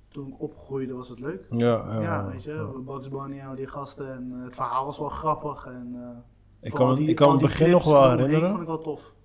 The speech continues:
Speaker 2: Ja, ik kan het begin nog wel herinneren, maar, maar voor de rest, ik weet echt niet. En het ei-, einde weet ik van die videoclip, Hit 'em High.
Speaker 1: Ja,
Speaker 2: Ja, dat weet ik van
Speaker 1: dat
Speaker 2: het
Speaker 1: is
Speaker 2: einde,
Speaker 1: dope,
Speaker 2: zeg maar.
Speaker 1: man.
Speaker 2: Ja. <laughs>
Speaker 1: Ja.
Speaker 2: Maar voor de rest weet ik ook niet meer zoveel.
Speaker 1: Ja, dus dat vond ik wel dope, zeg maar. Eh, als, als geheel project, zeg maar,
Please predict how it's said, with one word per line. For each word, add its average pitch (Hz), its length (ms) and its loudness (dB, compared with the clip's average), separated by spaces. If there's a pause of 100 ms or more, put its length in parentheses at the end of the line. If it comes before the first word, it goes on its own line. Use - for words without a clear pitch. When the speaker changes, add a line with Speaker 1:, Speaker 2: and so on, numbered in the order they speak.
(120)
Speaker 2:
Ja, 131 220 6
ik 135 80 2
kan 151 120 6
het 147 80 6
begin 156 240 2
nog 165 180 2
wel 135 120 4
herinneren, 139 360 2
maar, 107 440 0
maar 104 320 -8
voor - 180 -14
de 95 80 -6
rest, 92 320 -6
ik - 80 -16
weet 87 160 -8
echt 82 140 -8
niet. 87 140 -6
En 95 140 -4
het 104 120 -4
ei-, 110 340 -4
einde 123 240 2
weet 117 160 2
ik 110 100 -2
van 113 140 -2
die 107 120 0
videoclip, 120 540 -2 (200)
Hit 110 140 0
'em 104 120 2
High. 113 200 -2 (280)
Speaker 1:
Ja, 127 340 -12 (100)
Speaker 2:
Ja, 110 120 0
dat 110 120 4
weet 120 120 6
ik 117 60 2
van 120 140 2
Speaker 1:
dat 107 100 4
Speaker 2:
het 101 80 4
Speaker 1:
is 113 60 4
Speaker 2:
einde, 120 160 4
Speaker 1:
dope, 131 140 6
Speaker 2:
zeg - 100 0
maar. 131 220 2
Speaker 1:
man. 123 80 0
Speaker 2:
Ja. 110 340 2
<laughs> - 20 6
Speaker 1:
Ja. 127 440 6
Speaker 2:
Maar 110 160 0
voor - 160 -6
de 95 60 -4
rest 87 200 -6
weet 85 100 -8
ik 85 100 -12
ook 85 60 -10
niet 87 140 -8
meer 87 100 -10
zoveel. - 440 -16
Speaker 1:
Ja, 139 100 -10
dus 147 100 -10
dat 180 160 0
vond 190 120 -2
ik 165 60 0
wel 165 140 4
dope, 160 220 4
zeg 165 120 -6
maar. 165 140 -10
Eh, 165 100 -8 (160)
als, 156 220 -14
als 165 140 -10
geheel 165 360 -2
project, 185 480 -6
zeg 202 160 -12
maar, 202 260 -14